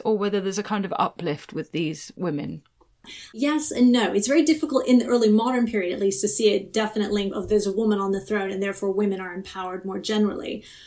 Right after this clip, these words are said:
Speaker 2: But what it does do is it creates a normalcy around women exercising power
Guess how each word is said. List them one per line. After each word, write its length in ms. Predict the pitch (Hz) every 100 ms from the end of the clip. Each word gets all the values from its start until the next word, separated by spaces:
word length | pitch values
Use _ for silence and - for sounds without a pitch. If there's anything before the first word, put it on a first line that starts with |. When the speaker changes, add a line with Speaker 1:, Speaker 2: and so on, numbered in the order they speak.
| _ -
Speaker 2:
But 100 | 262
what 140 | 320
it 180 | - 214
does 380 | 320 392 440 -
do 400 | 185 185 190 -
is 160 | 220
it 160 | 254 -
creates 480 | - 294 349 359 -
a 100 | 226
normalcy 880 | 208 226 262 302 302 - 320 370 -
around 340 | 240 254 247 226
women 280 | 247 262
exercising 760 | - 254 - 269 269 254 254 240
power 540 | - 240 247 262 311